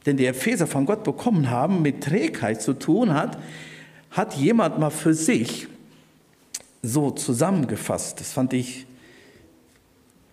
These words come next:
sehr ansprechend. Das möchte ich mal vorlesen. Ich zitiere: „Irgendwann musste ich erkennen“, also dieser jemand, der das schreibt,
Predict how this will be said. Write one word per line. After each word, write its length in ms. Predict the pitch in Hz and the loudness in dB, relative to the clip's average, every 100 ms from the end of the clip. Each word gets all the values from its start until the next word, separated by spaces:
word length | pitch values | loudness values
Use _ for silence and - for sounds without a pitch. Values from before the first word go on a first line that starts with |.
| _ | _
sehr 340 | 117 131 165 147 | -2 0 2 0
ansprechend. 720 | 151 - 113 117 131 190 - - - - - _ _ _ - - _ _ - | -2 -2 -4 -2 0 -2 -4 -10 -16 -20 -20 _ _ _ -20 -20 _ _ -8
Das 160 | 135 | -4
möchte 200 | 151 147 | -2 -2
ich 60 | - | -2
mal 60 | - | -2
vorlesen. 640 | - 131 98 90 - 107 - - _ _ - | 0 0 0 -2 -6 -10 -14 -20 _ _ -10
Ich 120 | 113 | -6
zitiere: 520 | 120 - 202 156 185 - - - - - - - _ _ - _ - - - _ _ _ _ | -4 0 2 2 0 -2 -8 -18 -20 -20 -20 -20 _ _ -20 _ -20 -20 -20 _ _ _ _
„Irgendwann 720 | 269 269 262 247 - 127 147 | 2 4 6 4 4 2 6
musste 400 | 156 202 - 175 - | 6 4 2 -2 0
ich 180 | 220 214 | 0 4
erkennen“, 760 | 202 - 127 107 180 185 - - - | 2 2 2 4 2 0 -6 -14 -8
also 160 | 123 | -6
dieser 240 | 110 120 110 | -2 0 0
jemand, 420 | 110 156 113 113 | 2 2 2 0
der 80 | 101 | 0
das 180 | 110 - | -2 -2
schreibt, 720 | - 123 113 190 - - | -2 0 0 -2 -6 -12